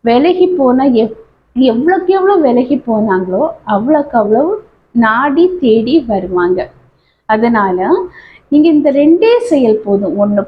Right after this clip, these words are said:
பொறுமை, அமைதி, அக்கறையான வார்த்தைகள். அவ்வளவுதாங்க. உங்க மதிப்பை நீங்க உணர-, உயர்த்துறதுக்கு ட்ரை பண்ணும்போது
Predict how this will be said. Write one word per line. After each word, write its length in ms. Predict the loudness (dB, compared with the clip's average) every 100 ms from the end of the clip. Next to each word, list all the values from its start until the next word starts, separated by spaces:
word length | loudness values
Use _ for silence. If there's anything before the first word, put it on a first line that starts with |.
| -2
பொறுமை, 440 | 0 2 2 2 0 -6 -12 _ _ _
அமைதி, 760 | -4 -2 0 0 2 0 0 -6
அக்கறையான 920 | -10 -10 -6 0 2 2 0 0 0
வார்த்தைகள். 760 | -2 -2 -2 -4 -8 -12 -14 -18 _ _ _ _ _ _ -4
அவ்வளவுதாங்க. 760 | -2 0 0 0 -2 -2 -2 -4 -6 -20 _
உங்க 360 | 0 2 2 2
மதிப்பை 500 | 2 0 -2 0 0
நீங்க 260 | 2 0 -2
உணர-, 560 | -2 0 0 0 -4 -2
உயர்த்துறதுக்கு 840 | 0 2 0 -4 -4 -4 -6 -6 -2
ட்ரை 260 | -2 -2 -4
பண்ணும்போது 600 | -12 -18 _ -18 -16 -18